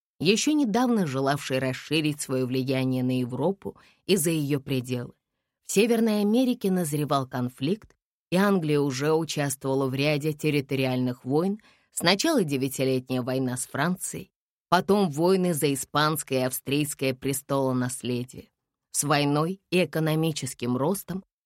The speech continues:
возникла насущная потребность в человеческих ресурсах, которые становились все более скудными, в здоровых мужчинах для сражений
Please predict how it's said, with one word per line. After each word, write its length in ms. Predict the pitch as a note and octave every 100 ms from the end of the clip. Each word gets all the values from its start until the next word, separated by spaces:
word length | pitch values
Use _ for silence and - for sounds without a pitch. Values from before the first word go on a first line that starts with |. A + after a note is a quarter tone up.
| _ -
возникла 640 | D#3+ G#3+ C4+ E4+ - B3
насущная 760 | G#3+ F3+ - B3+ B3+ - C3+ B2
потребность 720 | B2+ B2+ D3 F3+ F#3+ F#3+ -
в 80 | -
человеческих 880 | E3+ D3 C3 C3+ - C3 - B2+
ресурсах, 580 | B2+ C3 - A#2+ - - - _ _ _ _
которые 380 | E3+ E3+ E3+ D#3+
становились 640 | - D3 C#3+ C#3+ E3 D3+
все 180 | - C#3+
более 320 | C3 C#3+ C#3
скудными, 560 | - - D3+ C3 A#2+ - _ _ _ _ _
в 40 | C#3+
здоровых 520 | C#3+ A3+ D4 D4 -
мужчинах 640 | F#3+ F#3+ - A3 B3 A3+
для 200 | E3+ D#3
сражений 800 | F#3 C3+ C3 B2 C#3 G3 A3 G#3